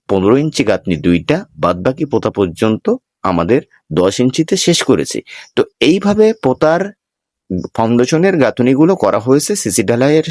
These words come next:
সাথে। তো এই পর্যন্ত আমাদের ইটের প্রয়োজন পড়েছে দশ হাজার। মোট বাড়িটার পোতা পর্যন্ত কাজের জন্য খরচ হয়েছে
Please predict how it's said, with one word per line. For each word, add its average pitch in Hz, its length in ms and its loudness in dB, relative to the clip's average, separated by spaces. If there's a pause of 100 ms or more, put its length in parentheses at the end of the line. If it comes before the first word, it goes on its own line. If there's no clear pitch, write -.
সাথে। - 240 -2 (560)
তো 120 80 2 (160)
এই 165 200 2
পর্যন্ত 175 480 0
আমাদের 143 340 2 (120)
ইটের 139 240 0
প্রয়োজন 147 400 0
পড়েছে 151 280 0 (220)
দশ 101 220 0
হাজার। 147 240 0 (420)
মোট 127 260 2 (280)
বাড়িটার 104 460 0
পোতা 151 220 -2
পর্যন্ত 165 480 0 (120)
কাজের 120 300 0
জন্য 170 200 -2 (120)
খরচ 104 280 0
হয়েছে 143 320 2